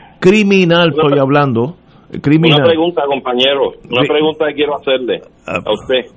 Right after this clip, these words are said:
Speaker 1: continúe.
Speaker 2: Le pregunto, utilizar equipo de gobierno en asunto personal, tiempo del trabajo pago por el pueblo de Puerto Rico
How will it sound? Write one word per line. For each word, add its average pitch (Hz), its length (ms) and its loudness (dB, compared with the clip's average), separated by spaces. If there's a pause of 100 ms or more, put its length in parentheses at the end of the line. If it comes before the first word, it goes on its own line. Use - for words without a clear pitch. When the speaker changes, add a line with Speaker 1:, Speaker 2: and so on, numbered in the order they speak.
Speaker 1:
continúe. 127 720 2
Speaker 2:
Le 120 160 -6
pregunto, 131 580 -4 (840)
utilizar 143 840 -4
equipo 165 560 -4
de 156 80 -2
gobierno 170 720 -4 (480)
en 120 120 -6
asunto 143 460 -6
personal, 117 600 -4 (400)
tiempo 160 460 -2
del 147 140 -4
trabajo 147 480 -2
pago 135 300 -4
por 139 140 -4
el 127 80 -10
pueblo 131 240 -4
de - 40 -14
Puerto 127 280 -4
Rico 123 420 -6